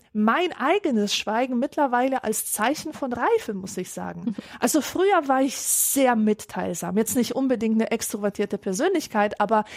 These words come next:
Speaker 1: mit den Mitteln, die ich hatte, wie zum Beispiel das Internet, diverse Sprachrohre, die man mir hingehalten hat, ich wollte überall reinsprechen, ich wollte mich immer wieder meiner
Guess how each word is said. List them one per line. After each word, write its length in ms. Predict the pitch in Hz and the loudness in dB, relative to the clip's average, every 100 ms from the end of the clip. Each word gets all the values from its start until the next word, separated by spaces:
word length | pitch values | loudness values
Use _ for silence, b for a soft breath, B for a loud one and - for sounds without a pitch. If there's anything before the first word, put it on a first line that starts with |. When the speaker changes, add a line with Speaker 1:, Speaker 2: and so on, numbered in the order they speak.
| B - - | B -8 0
Speaker 1:
mit 240 | 262 - | 0 2
den 160 | 320 349 | 2 2
Mitteln, 300 | 339 320 269 | 0 0 -4
die 160 | 240 | -4
ich 220 | 208 - 349 | -4 -4 -2
hatte, 420 | 392 349 330 330 B B _ | 0 2 2 2 B B _
wie 320 | - 220 269 | -14 -2 -2
zum 160 | 269 233 | 2 2
Beispiel 340 | 214 - 208 | 2 -2 -6
das 180 | 196 - | -4 -2
Internet, 680 | 359 349 277 247 240 233 - B _ | -2 -2 -2 0 0 0 -8 B _
diverse 720 | 247 220 254 254 233 214 208 - _ _ _ _ - - | -2 2 2 2 2 2 0 -4 _ _ _ _ -16 -6
Sprachrohre, 1000 | - - 233 269 - 226 233 262 277 254 | -4 -2 2 2 2 0 2 4 4 2
die 120 | 233 | 0
man 180 | 226 220 | 0 0
mir 120 | 220 | 0
hingehalten 640 | 330 370 277 226 220 226 220 | 0 0 0 0 -2 -2 -2
hat, 180 | 220 B B B | -4 B B B
ich 180 | 226 - | -2 0
wollte 240 | 262 262 - | 0 0 2
überall 440 | 359 370 294 269 | 4 4 2 0
reinsprechen, 600 | 233 233 - 220 214 233 | 2 0 -2 -4 -4 -4
ich 160 | 214 - | -6 -4
wollte 240 | 208 208 | -4 -2
mich 320 | 208 208 - - _ | -2 -2 -4 -16 _
immer 520 | 294 349 370 370 349 254 | 2 2 4 2 2 0
wieder 240 | 262 262 | 0 0
meiner 340 | 247 226 226 | 2 2 0